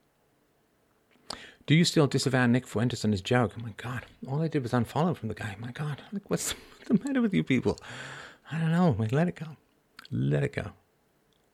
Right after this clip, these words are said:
Didn't know you were banned. High Impact. High Impact Flicks said a video. Well, all right. All right. Funny you avoided ads all those years only to be banned by the platform. Yeah. Funny strange or funny ha ha?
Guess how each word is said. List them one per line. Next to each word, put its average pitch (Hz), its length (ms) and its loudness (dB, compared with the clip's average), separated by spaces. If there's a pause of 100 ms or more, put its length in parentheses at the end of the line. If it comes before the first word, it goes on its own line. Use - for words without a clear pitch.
(640)
Didn't 143 260 4
know 135 100 10
you 131 160 6
were 110 80 6
banned. 107 320 6
High 117 160 0
Impact. 113 580 0 (220)
High 139 160 4
Impact 120 460 0
Flicks - 340 -2
said 120 220 2
a 110 40 2
video. 101 300 0 (160)
Well, 117 160 -6 (260)
all - 80 -8
right. 104 120 -14 (2250)
All 175 180 10
right. 147 400 6 (1000)
Funny 170 280 6
you 139 120 8
avoided 151 360 6
ads 131 240 6
all 131 140 6
those 123 180 6
years 113 220 6
only 117 220 6
to 113 80 0
be 113 100 4
banned 113 320 4
by 104 140 4
the 95 80 -2
platform. 98 500 0 (280)
Yeah. 277 180 -2 (360)
Funny 147 240 4
strange 208 460 6
or 151 80 8
funny 156 280 4
ha 131 200 0
ha? 120 320 0